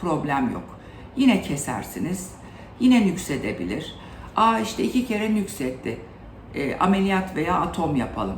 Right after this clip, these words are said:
Kitaplar öyle yazıyor. Tamam, o bilgi öyle ama eski yıllarda öyle değildi. Yüksek dozdu bu ilaçlar. Şimdi öyle değil. Yarım veya bir tabletle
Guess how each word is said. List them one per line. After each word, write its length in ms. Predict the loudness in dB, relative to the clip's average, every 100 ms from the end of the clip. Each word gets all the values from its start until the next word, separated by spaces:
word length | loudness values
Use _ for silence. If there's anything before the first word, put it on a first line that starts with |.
| -8
Kitaplar 460 | -6 -2 -2 0 0
öyle 260 | 0 0 0
yazıyor. 420 | -4 -6 -6 -8 -10 -16 -18 -18 -10 -6
Tamam, 400 | 0 2 2 -2 -14 -16 -2
o 180 | 0 0
bilgi 320 | 0 0 0
öyle 320 | 2 2 2
ama 300 | 2 2 0 -2 -2
eski 360 | -2 -2 0 4
yıllarda 600 | 4 4 4 4 4 4
öyle 320 | 4 2 0
değildi. 260 | -2 -2 -2
Yüksek 680 | 2 0 0 0 0 0
dozdu 380 | 0 0 -2 -6 -6
bu 80 |
ilaçlar. 540 | -4 -2 -2 -4 -10 -12 -14 -18 -10
Şimdi 320 | 0 4 6
öyle 320 | 6 6 6
değil. 240 | 4 2 0 -10 -16 -6
Yarım 380 | 0 2 4 2
veya 360 | 2 2 0 0
bir 200 | -2 -2
tabletle 680 | -2 -2 -4 -4 -2 -4